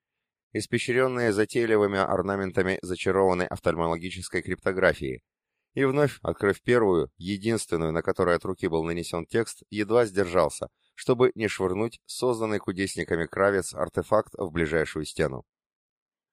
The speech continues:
Ещё полгода назад я бы был удивлён подобной книжке с узорами, но на одном из уроков по каллиграфии нам давали короткую лекцию по основам чародейского шифрования. В основном, естественно, рассказывали про обычные методы,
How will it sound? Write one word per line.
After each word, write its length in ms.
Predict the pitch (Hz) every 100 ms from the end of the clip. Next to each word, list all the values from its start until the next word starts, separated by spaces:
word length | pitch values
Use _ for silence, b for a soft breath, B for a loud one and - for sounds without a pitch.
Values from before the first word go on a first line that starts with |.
| _ _
Ещё 260 | - 90 107
полгода 360 | 98 92 90 90
назад 340 | 92 110 117 -
я 220 | 104 131
бы 120 | 131
был 180 | 113 120 -
удивлён 480 | 104 95 92 117 107
подобной 440 | 92 90 85 87
книжке 360 | 95 98 - 92
с 80 |
узорами, 480 | 98 92 98 76 69 - _ _ _ -
но 100 | 113
на 140 | 131
одном 260 | 127 113 107
из 80 | 92
уроков 300 | 101 95 90
по 120 | 85
каллиграфии 640 | - 85 92 127 - 113 98 92
нам 240 | 117 117
давали 300 | 110 110 98
короткую 460 | 92 87 80 87 90
лекцию 440 | 104 - 95 87
по 160 | - 76
основам 380 | - 95 95
чародейского 640 | 85 - 80 76 80 - 78
шифрования. 680 | - 76 80 73 69 65 - _ _ _ _ _ _ _ _
В 80 | 113
основном, 420 | 131 139 143 160
естественно, 560 | 131 - 131 - 101 95
рассказывали 520 | 95 - 120 101 90
про 240 | - 90
обычные 420 | 90 107 - 90
методы, 380 | 95 113 80 65